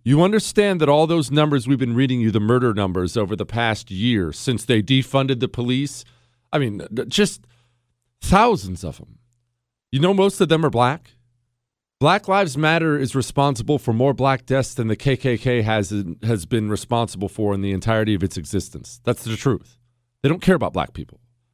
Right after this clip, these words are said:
The climate people don't care about climate. The L G B T Q Air Force people don't care about gay people or trans people. They all care about communism. And so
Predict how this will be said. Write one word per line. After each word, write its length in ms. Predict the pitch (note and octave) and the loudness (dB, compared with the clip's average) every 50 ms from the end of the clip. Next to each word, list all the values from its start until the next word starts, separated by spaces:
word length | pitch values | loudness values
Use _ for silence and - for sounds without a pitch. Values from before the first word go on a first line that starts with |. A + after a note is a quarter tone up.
| _ _ _ _ _ _ _ _ _ - | _ _ _ _ _ _ _ _ _ -4
The 80 | - B2+ | -4 -2
climate 320 | - - B2+ B2+ B2+ C#3 - | 0 2 2 2 2 2 2
people 240 | - C3 A2+ C3 | 2 0 2 4
don't 180 | C3 C3+ D3+ - | 4 2 2 2
care 140 | - C#3+ C3+ | 2 2 4
about 200 | C3 C#3+ D3+ D#3 | 4 2 2 0
climate. 420 | - C#3+ D3+ C#3+ C#3 C3+ D3 - _ _ _ _ _ _ _ _ _ _ _ _ _ _ _ _ _ _ _ _ _ - | 0 0 2 2 2 2 -2 -4 _ _ _ _ _ _ _ _ _ _ _ _ _ _ _ _ _ _ _ _ _ -2
The 100 | C3 C#3 | 0 2
L 120 | C#3 D3 | 2 2
G 200 | D3 A2+ A#2+ D3+ | 0 -2 -6 -6
B 200 | C#3+ A2 D3 D3 | -4 -2 -4 -4
T 260 | A2+ - - D#3 D3+ | -4 -2 -2 -2 -2
Q 400 | C3 - - - D#3 D3+ D3 D3+ | -2 -4 -6 -2 0 2 2 2
Air 100 | D3 D3 | 2 2
Force 300 | C#3 - - D#3 D3+ C3+ | 0 -2 -2 -2 -2 -2
people 320 | - - D3 D3+ D3 D3+ D3 | -2 0 0 0 0 0 0
don't 240 | A#2+ C#3 C#3+ D3 - | 2 2 0 0 0
care 200 | - D3 D3 C#3+ | 0 2 2 2
about 200 | C3 D3+ D#3+ D#3+ | 2 2 0 0
gay 220 | D#3 D3+ C#3 C#3 | 0 0 -2 -2
people 320 | - - C3+ C3+ - D3+ | -2 -4 -4 -4 -4 -4
or 160 | D3+ D#3 E3 C#3+ | -4 -4 -4 -4
trans 380 | - - D#3 C#3+ C3+ B2+ - | -4 -2 0 0 0 -2 -2
people. 500 | - - B2+ B2 A#2 B2 B2 B2+ C#3 C3+ _ _ _ _ _ _ _ _ _ _ _ _ _ - | -4 -4 -4 -4 -4 -4 -6 -8 -8 -10 _ _ _ _ _ _ _ _ _ _ _ _ _ 0
They 160 | B2+ C3 C3+ | 2 2 4
all 220 | C3 B2+ D3 E3+ | 4 4 4 2
care 300 | F#3+ - - F3+ F#3 F#3 | 0 -2 -2 -2 0 0
about 280 | F#3 F3+ F3+ F3 F3 - | 0 0 2 0 0 0
communism. 720 | - - E3+ F3+ E3+ D#3 A2+ F#2+ D#2+ - - - - - _ _ _ _ _ _ _ _ _ _ _ _ _ _ _ _ _ - | -2 -2 0 0 0 0 -2 -2 -4 -6 -10 -14 -18 -18 _ _ _ _ _ _ _ _ _ _ _ _ _ _ _ _ _ 2
And 160 | D3+ D#3+ C#3 | 2 2 2
so 380 | - - F3 D#3 D3+ C#3+ B2+ | 2 2 4 4 4 4 0